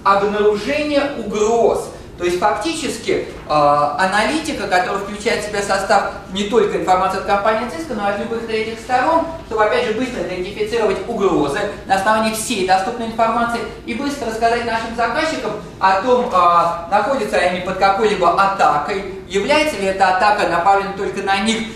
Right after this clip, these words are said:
либо частью какой-то большой компании, например, атака на все финансовые учреждения,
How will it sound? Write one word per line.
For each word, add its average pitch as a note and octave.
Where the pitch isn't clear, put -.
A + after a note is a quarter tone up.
либо F#3+
частью G#3
какой-то F#3
большой F#3
компании, F3+
например, F#3
атака F3
на E3
все F3
финансовые E3
учреждения, G3+